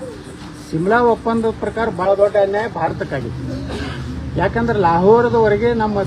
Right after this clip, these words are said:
ಸೈನ್ಯ ಪಾಕಿಸ್ತಾನದ ಪ್ರದೇಶವನ್ನ ದಾಟಿ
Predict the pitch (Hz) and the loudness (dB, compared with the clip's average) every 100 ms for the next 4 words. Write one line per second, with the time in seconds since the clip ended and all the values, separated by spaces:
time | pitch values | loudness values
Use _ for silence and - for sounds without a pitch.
0 | 185 190 220 208 156 151 147 135 - - | -2 -2 0 -2 -4 -6 -8 -8 -10 -8
1 | - - - - - - 175 170 233 170 | -10 -12 -14 -16 -14 -4 -2 -2 -6 -4
2 | 226 214 214 208 214 160 196 190 208 208 | 0 0 0 0 -2 0 0 0 -2 -4
3 | 214 226 214 - - - - 156 175 214 | -2 -2 -4 -8 -16 -14 -8 0 0 2